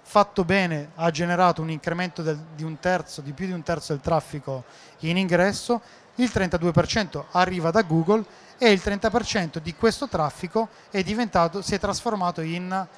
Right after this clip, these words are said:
clienti, nuovi clienti che prima non compravano e adesso comprano. L'abbiamo fatto solo attraverso Google? No, perché attraverso dei touch point, quindi dei punti di contatto in cui il nostro cliente dialoga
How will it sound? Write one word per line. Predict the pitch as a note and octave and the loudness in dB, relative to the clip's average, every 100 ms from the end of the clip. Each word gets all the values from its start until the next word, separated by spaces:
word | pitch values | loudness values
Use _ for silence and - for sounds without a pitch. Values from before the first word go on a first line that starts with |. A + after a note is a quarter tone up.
| - - - | -20 -20 -10
clienti, | F#3+ F#3+ F3 D#3+ D3+ - D#3+ D3 - - | -4 0 0 0 -4 -6 -8 -8 -16 -8
nuovi | F3 G#3 A#3 | -2 -2 -2
clienti | A#3 G#3 F3+ F#3 | -2 -2 -2 -6
che | F3 | -8
prima | E3+ A#3+ F#3 | -4 -4 -4
non | E3+ F3 | -6 -6
compravano | B3+ G3 D#3+ C3 C#3+ D3+ D3+ - - - - | -6 -4 -4 -4 -6 -8 -10 -16 -20 -20 -4
e | F#3 | 0
adesso | F3 D#3 D#3+ | 0 0 -2
comprano. | D#3+ C#3+ C#3 C3+ C#3 | -2 -4 -6 -10 -6
L'abbiamo | D#3+ G3 G3 | 0 2 2
fatto | G#3 G3+ | 2 0
solo | G#3 G#3+ | 0 2
attraverso | G3+ G3 G3 F#3 A3 | 2 2 0 -2 -4
Google? | F#3+ G3+ G3+ G3 - - - - | -2 2 2 0 -8 -20 -20 -10
No, | D3+ D#3 F3 A3 - - - - - - | -2 4 4 4 -4 -20 -20 -20 -20 0
perché | G#3 G3 G#3 F3+ D3+ - - - | 0 2 0 0 0 -8 -20 2
attraverso | F3 - F#3+ G#3 A3 - F3+ | 2 4 4 6 4 2 -2
dei | D#3+ E3+ | -2 0
touch | - G#3+ - - | 4 4 2 0
point, | G3 F#3 D3+ C#3+ C#3 | 2 2 0 -4 -6
quindi | - G#3 F#3+ | -2 0 0
dei | E3+ | -2
punti | D#3+ A3+ B3 A3 | -2 -2 0 0
di | F#3 | -2
contatto | - E3+ - D#3+ B2 - C#3 B2 - - - - - - | -4 -6 0 0 0 -8 -14 -14 -20 -20 -20 -20 -20 -10
in | E3 E3 | -8 -4
cui | G3 | 0
il | F#3 | 2
nostro | G3 A#3 A3+ | 2 2 2
cliente | F#3+ F#3 G#3 F#3+ D3 D3+ C#3+ - | 2 2 4 2 2 -2 -2 -6
dialoga | - C3 A3 B3 E3+ D3 C#3+ B2+ | -8 2 6 6 4 0 -2 -4